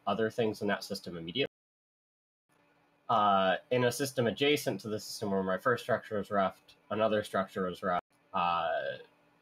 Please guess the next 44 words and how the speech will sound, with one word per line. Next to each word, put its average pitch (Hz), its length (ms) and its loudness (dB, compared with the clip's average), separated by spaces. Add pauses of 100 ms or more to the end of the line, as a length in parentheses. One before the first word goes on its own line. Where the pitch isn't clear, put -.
(520)
and 117 180 2
again, 101 300 2
same - 240 0
thing. 92 260 -4
They 95 100 0
would 92 120 0
ref 98 240 0
one 123 160 4
of 131 120 2
the 117 60 -2
structures 113 420 -2
in 107 40 0
the 98 60 -2
system, 95 560 -2
then 95 200 -4 (120)
appear 98 240 -4
to 92 80 -2
warp 95 260 0
off 90 240 2
and 87 180 -10 (160)
not 85 260 -2 (100)
ref 90 180 -2 (200)
the 87 100 -4
other 82 220 -4
immediately. 82 420 -8 (1900)
Uh, 95 440 4
this 98 260 -2
morning 151 380 6
I 131 40 6
woke 117 240 4
up 113 140 2
and 107 120 0
a 95 40 2
third 202 320 2
structure 104 420 0
was 90 180 -4
refed. 90 280 0
This 123 160 -2
one 123 140 0
was 107 100 -2
a 104 80 2
high 139 220 4
power 92 340 0
one. 82 300 -6